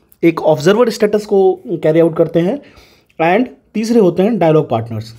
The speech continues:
ठीक है ना। चलिए, अब थोड़ा सा इसके बारे में जान लेते हैं। देखिए, देखिए, ये बात तो बहुत पहले ही चली आ रही थी, ये मेमोरेंडम पे साइन बहुत पहले ही हो चुकी थी। सऊदी अरेबिया के किंग,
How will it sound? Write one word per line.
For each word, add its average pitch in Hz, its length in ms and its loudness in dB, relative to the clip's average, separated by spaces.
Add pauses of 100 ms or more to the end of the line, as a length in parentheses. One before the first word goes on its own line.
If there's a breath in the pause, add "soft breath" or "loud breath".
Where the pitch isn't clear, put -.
(160)
ठीक 226 140 -4
है 196 60 -2
ना। 254 140 -8 (960)
चलिए, 113 300 0 (420 loud breath)
अब 160 160 -4
थोड़ा 180 140 2
सा 180 100 -2
इसके 175 160 -2
बारे 175 180 0
में 175 120 -2
जान 156 200 -4
लेते 170 200 -4
हैं। 233 160 -6 (1400 loud breath)
देखिए, 131 280 0 (800 loud breath)
देखिए, 233 240 0
ये 247 60 2
बात 175 360 0
तो 262 60 2
बहुत 214 240 -2
पहले 202 180 0
ही 220 40 0
चली 196 240 -2
आ 160 80 2
रही 147 140 -4
थी, 175 100 -8
ये 180 140 -4
मेमोरेंडम 180 440 -4
पे 220 180 -6
साइन 202 340 -4 (180)
बहुत 196 260 0
पहले 180 200 2
ही 208 60 2
हो 190 120 0
चुकी 147 240 -10
थी। 127 140 -12 (1120 soft breath)
सऊदी 214 360 0
अरेबिया 262 280 -2
के 262 60 -4
किंग, 254 320 -8